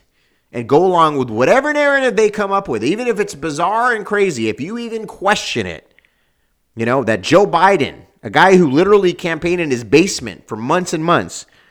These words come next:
would somehow get more votes than any other U S president, including Barack Obama, in history.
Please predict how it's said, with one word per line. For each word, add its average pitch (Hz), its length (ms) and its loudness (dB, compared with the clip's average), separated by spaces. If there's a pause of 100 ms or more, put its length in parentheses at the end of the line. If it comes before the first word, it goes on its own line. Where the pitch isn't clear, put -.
(120)
would 135 140 -10
somehow 185 320 2
get 135 180 2
more 180 480 4
votes 170 360 4
than 113 120 -8
any 175 320 -4
other 170 180 -4
U 151 200 -2
S 147 100 -6
president, 135 320 -4
including 180 300 -4
Barack 151 240 2
Obama, 135 580 2 (640)
in 131 100 -4
history. 143 420 2